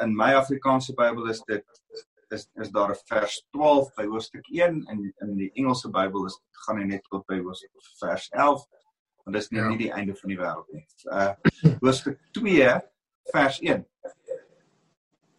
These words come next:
Speaker 1: Nou sê hy 'n interessante ding. Hy sê, "Maar nou kla julle ma aan,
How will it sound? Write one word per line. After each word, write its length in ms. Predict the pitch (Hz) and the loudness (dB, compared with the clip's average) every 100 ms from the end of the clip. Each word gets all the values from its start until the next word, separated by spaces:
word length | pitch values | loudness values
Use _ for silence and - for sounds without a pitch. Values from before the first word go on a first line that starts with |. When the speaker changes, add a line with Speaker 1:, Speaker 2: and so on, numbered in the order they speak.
| - | -10
Speaker 1:
Nou 220 | 175 226 | -6 -6
sê 220 | 233 269 | -4 -6
hy 60 | 233 | -6
'n 40 | |
interessante 560 | 202 160 - - 110 - | -6 -8 -8 -8 -10 -14
ding. 140 | - - - - _ _ _ - | -16 -16 -20 -20 _ _ _ -4
Hy 80 | |
sê, 240 | 151 - 180 | -2 0 2
"Maar 240 | 165 160 | 4 4
nou 200 | 160 185 190 | 4 4 2
kla 320 | - 247 254 254 | -4 -2 2 2
julle 280 | 233 233 208 | 0 0 0
ma 440 | 151 139 175 208 - | 0 0 -2 -2 0
aan, 420 | 160 156 131 170 | 2 2 2 -2